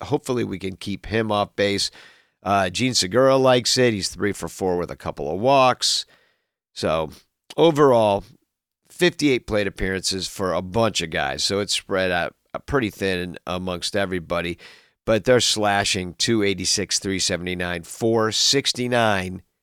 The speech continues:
Nice. Uh, for eight forty-nine O P S overall. Marlins, pesky little team.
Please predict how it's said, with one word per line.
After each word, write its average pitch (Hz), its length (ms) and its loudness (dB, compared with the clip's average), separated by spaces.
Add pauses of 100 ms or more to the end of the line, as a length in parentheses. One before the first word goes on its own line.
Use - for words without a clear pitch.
(280)
Nice. 92 460 0 (520)
Uh, 101 120 -2
for 107 240 -2
eight 120 200 -2
forty-nine 95 480 -2
O 85 100 -4
P 85 180 -6
S 82 180 -6
overall. 58 460 -10 (1400)
Marlins, 185 520 6 (140)
pesky 165 340 -2
little 151 200 0
team. 110 320 -6